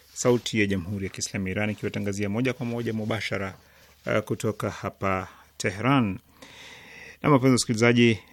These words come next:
napenda kuwafahamisha kuwa matangazo yetu usiku wa leo Jumanne yatajumuisha taarifa ya habari za dunia, itaandamana na uchambuzi wa kisiasa.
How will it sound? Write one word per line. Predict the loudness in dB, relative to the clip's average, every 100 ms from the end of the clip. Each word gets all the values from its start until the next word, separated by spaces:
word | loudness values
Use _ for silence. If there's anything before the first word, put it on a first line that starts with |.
| -6
napenda | 0 2 2 2 -2 -4 _ 0 0 0
kuwafahamisha | -2 -2 -2 -4 -8 -12 -6 -2 -2 -2 -4
kuwa | 0 2 2 -4 -10 -6
matangazo | -4 -2 -2 0 0
yetu | 0 -2 -2
usiku | -4 -6 -6 -4 -4 -2
wa | 0
leo | 0 -2 -6 -12 -20 -20 -20 -20 -4
Jumanne | 4 6 6 6 4 4 -2
yatajumuisha | -4 2 4 4 2 2 4 4 0 0
taarifa | 2 2 2 -2
ya | -2
habari | -2 -2
za | -2
dunia, | -2 2 2 0 -4 _ _ -20 -18 -16 -16 -8
itaandamana | 2 6 6 6 6 6
na | 4
uchambuzi | 2 0 0 -2
wa |
kisiasa. | -2 -2 0 0 -2